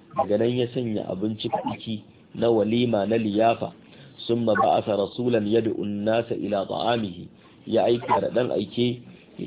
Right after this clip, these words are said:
kirawo mutane don su zo su ci abincinsa. "Faminhum man ajaba ar-rasul." Daga cikin su akwai waɗanda suka amsa wannan ɗan aike, suka zo suka ci kenan. "Wa minhum man tarakahu." Daga cikin mutanen akwai wanda suka ƙyale wannan ɗan aike, ba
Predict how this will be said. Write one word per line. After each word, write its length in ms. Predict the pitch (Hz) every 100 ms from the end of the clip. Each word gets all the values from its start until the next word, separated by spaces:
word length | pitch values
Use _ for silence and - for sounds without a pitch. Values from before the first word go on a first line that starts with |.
| -
kirawo 400 | 135 135 135 143
mutane 440 | 143 147 131 113 110
don 160 | 123
su 80 | 120
zo 100 | 110 113
su 80 | -
ci 40 | -
abincinsa. 680 | 92 101 95 104 95 - - - - - - -
"Faminhum 760 | 95 104 123 160 160 143 117 110
man 160 | 120 131
ajaba 400 | - 101 120 120
ar-rasul." 480 | 107 92 90 - 90 - - - -
Daga 220 | 90 120 127
cikin 220 | 123 170 160
su 80 | 123
akwai 240 | 107 131
waɗanda 320 | 135 131 110
suka 220 | 107 131 -
amsa 240 | 143 156 131
wannan 320 | 104 104 110 104
ɗan 140 | 123
aike, 460 | - 95 - 165 165 - - - - -
suka 180 | 127 117
zo 160 | 113
suka 240 | 110 120 -
ci 140 | 107
kenan. 320 | 107 101 143 196 - - -
"Wa 60 | -
minhum 400 | 123 180 156 123
man 160 | 127 131
tarakahu." 640 | 123 117 110 98 104 98 - - -
Daga 200 | 117 135 151
cikin 300 | - 180 180
mutanen 320 | - 139 139 135
akwai 220 | 110 123
wanda 200 | 127 127 113
suka 140 | 120
ƙyale 240 | 104 113 113
wannan 300 | 98 104 92
ɗan 120 | 127 107
aike, 240 | 104
ba 80 | 113